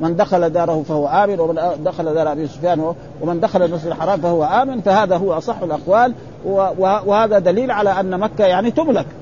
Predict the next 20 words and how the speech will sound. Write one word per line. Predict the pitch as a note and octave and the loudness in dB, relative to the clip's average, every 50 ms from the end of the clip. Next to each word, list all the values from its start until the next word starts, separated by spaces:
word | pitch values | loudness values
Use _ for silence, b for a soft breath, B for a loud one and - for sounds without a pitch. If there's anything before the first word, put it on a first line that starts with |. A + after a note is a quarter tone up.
| - - | -12 -8
خلاص، | D#3+ D#3 C#3 C3 - - B2 B2+ | -6 -6 -6 -6 -10 -14 -10 -6
ها؟ | C3+ E3 G#3 C4 C#4 - - - - - - | -4 -2 -2 -2 -4 -10 -16 -18 -16 -14 -10
يعني | C#3+ D3+ D#3 E3 | -6 -6 -4 -6
استدل | D#3 - - F3+ F3 A#3 A3+ G3 | -6 -4 -4 -2 -2 0 0 0
العلماء | F3+ E3+ D#3 D#3 D#3 E3+ G#3+ B3 B3 | 0 0 2 0 2 2 2 2 2
على | G3+ F#3+ F3 E3+ E3+ F3+ F3 E3 | 0 -2 -4 -2 -2 -2 -2 -2
أن | F3 E3+ | -2 -2
مكة | E3 D#3+ E3 F#3+ - - F#3 | -2 -2 -2 -4 -4 -2 -2
تملك، | D3 - F#3 F#3+ F3 E3 E3 D3+ - B B B B B - C#3+ | -2 0 0 0 2 2 2 0 0 B B B B B -6 -2
و-، | D#3+ | 0
و-، | E3 D#3+ D#3+ D#3+ D#3+ D#3+ D#3+ D3+ C3+ C3+ - - - - - | 2 2 2 2 2 0 0 0 0 -4 -6 -10 -16 -8 -2
وهناك | F#3 F#3 G#3 A3 B3+ C4 B3 A3+ | -2 0 0 2 2 2 2 2
من | G3+ G3 | 0 -2
العلماء | F#3 E3 F3 F#3 A3+ B3 A#3+ | 0 0 0 0 2 2 2
يقول | A3 A3 F#3+ A3 A3+ A3 | 2 2 2 2 2 4
لا، | A3 G3+ - - D#3 | 4 4 2 0 -4
أن | F3 F#3+ | -6 -4
مكة | F#3+ G3 A#3+ A#3+ - A3+ A3 G3 G3 F#3+ | -2 0 0 0 2 4 6 8 8 6
تكون | F3+ - - F#3+ - A3+ G#3+ F#3 | 4 2 -4 -6 0 0 0 2
إيه؟ | D#3+ E3+ F3 F#3 F#3 | 4 4 4 4 2